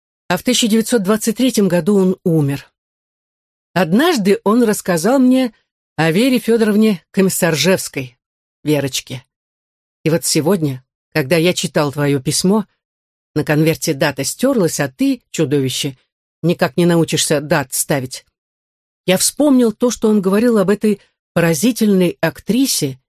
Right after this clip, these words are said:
и не менее поразительном человеке. Он говорил, как она всегда мучилась от раздвоенности,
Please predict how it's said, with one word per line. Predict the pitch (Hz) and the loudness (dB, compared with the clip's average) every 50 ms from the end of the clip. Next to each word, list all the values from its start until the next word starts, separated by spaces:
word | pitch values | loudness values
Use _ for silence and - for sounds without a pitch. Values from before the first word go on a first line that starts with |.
| _ _ _ - | _ _ _ -2
и | 156 | 0
не | 147 143 143 | 2 2 2
менее | 147 147 170 208 240 233 233 226 220 | 2 2 2 4 4 2 2 2 0
поразительном | - - 170 165 156 143 147 185 190 - 214 208 208 208 202 | -2 -2 -2 -2 0 0 -2 -2 0 0 2 2 2 2 0
человеке. | - - 202 220 220 202 170 139 - - 139 143 _ _ _ _ _ _ _ _ _ _ _ _ _ _ _ _ _ _ _ _ - | 0 0 0 0 2 2 0 -2 -2 -6 -16 -18 _ _ _ _ _ _ _ _ _ _ _ _ _ _ _ _ _ _ _ _ 0
Он | 208 226 220 | 2 2 2
говорил, | 180 214 220 240 262 269 254 | 2 2 2 2 2 0 0
как | 220 - 240 226 - | -2 -2 -2 0 0
она | 226 240 247 | 2 2 2
всегда | 226 - - 233 196 185 226 220 | 0 0 -2 -2 0 0 2 2
мучилась | 202 202 226 247 226 - 233 226 233 220 - - - - | 4 4 2 2 2 0 2 2 2 0 -2 -6 -8 -6
от | 214 - - | -6 -2 0
раздвоенности, | 208 214 202 170 160 165 202 240 233 202 175 156 147 139 131 - - 151 135 131 | 0 0 0 -2 -2 0 2 2 2 2 2 2 0 -2 -4 -6 -6 -8 -8 -8